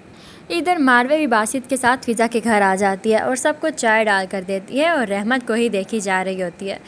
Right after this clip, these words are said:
बहाने देख रही होती है रहमत से बात करने के। और रहमत जो कि वहाँ से उठकर आ जाता है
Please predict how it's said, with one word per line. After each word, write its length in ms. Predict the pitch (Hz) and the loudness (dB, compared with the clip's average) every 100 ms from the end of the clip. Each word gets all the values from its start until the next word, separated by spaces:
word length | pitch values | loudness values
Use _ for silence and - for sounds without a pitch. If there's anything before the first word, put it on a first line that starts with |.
| - - - | -20 -20 -6
बहाने 360 | 262 277 269 302 | 0 2 4 4
देख 240 | 254 233 | 2 2
रही 120 | 240 247 | 0 0
होती 180 | 240 247 | 0 0
है 120 | 285 | 0
रहमत 320 | 226 214 240 | 0 0 -2
से 120 | 254 | -2
बात 260 | 202 175 190 | -2 -2 -2
करने 320 | - 175 180 | -6 -8 -8
के। 180 | 175 196 - - - - - - | -8 -10 -10 -20 -20 -20 -20 -4
और 220 | 269 311 | 0 2
रहमत 440 | 294 208 202 208 202 - - | 4 2 2 -2 -4 -10 -8
जो 180 | 247 285 | 0 2
कि 120 | 302 | 2
वहाँ 240 | 285 233 247 | 2 2 0
से 140 | 254 | 2
उठकर 360 | 269 233 233 240 | 2 2 0 0
आ 160 | 202 202 | 0 0
जाता 320 | 202 190 202 | -2 -2 -4
है 200 | 202 240 | -4 -4